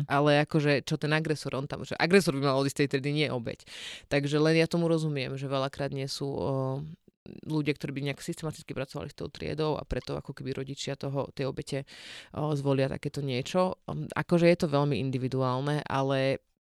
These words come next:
ale vždy, keď aj niekto šikanuje, tak akože aj s tým agresorom je niečo zlé, akože aj s ním treba pracovať.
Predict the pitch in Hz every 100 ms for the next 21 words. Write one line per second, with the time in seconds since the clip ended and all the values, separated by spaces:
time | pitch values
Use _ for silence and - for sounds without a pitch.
0 | _ - 143 139 139 151 156 - - -
1 | 156 151 156 151 - 147 147 147 143 139
2 | 143 139 - - 147 139 - 123 - 135
3 | 143 190 - 139 131 123 120 139 131 143
4 | - 139 127 - 165 - 175 - 127 -
5 | 117 107